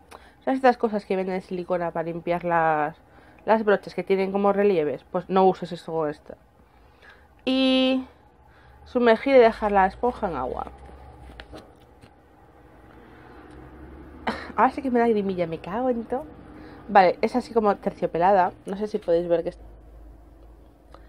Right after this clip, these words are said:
y así, pues, como que es un poco duri, pero bueno. Ya haré un vídeo para probar. Y tiene aquí como un agujerito. <laughs> Ya haré un vídeo para probar qué tal el maquillaje.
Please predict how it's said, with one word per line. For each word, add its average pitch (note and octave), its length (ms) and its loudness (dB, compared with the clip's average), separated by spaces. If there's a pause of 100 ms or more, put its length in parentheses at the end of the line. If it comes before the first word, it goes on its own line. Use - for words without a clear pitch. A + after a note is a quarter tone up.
(960)
y G3 80 0
así, C4 500 -2 (100)
pues, E3 300 2
como F3 240 -4
que F3+ 80 0
es G3 100 -8
un G#3+ 260 -6
poco C#4 380 0
duri, E3+ 360 -4
pero D#3+ 680 0
bueno. D3+ 380 -6 (640)
Ya G#3 200 6
haré G3 460 0
un G3 140 -4
vídeo F#3+ 300 -2
para E3 140 -12
probar. F3 480 -4
Y G3+ 80 -6
tiene C#4+ 220 -4
aquí C4+ 180 -14
como F3+ 300 -14 (200)
un F#3+ 260 -16 (280)
agujerito. F3+ 580 -6
<laughs> - 40 -20 (720)
Ya A3 160 8
haré A3 260 6
un G#3 120 2
vídeo G#3 240 6
para F#3+ 120 2
probar F#3+ 200 4
qué F#3 160 -4
tal F#3+ 460 4
el F3+ 160 -2
maquillaje. F3+ 760 -4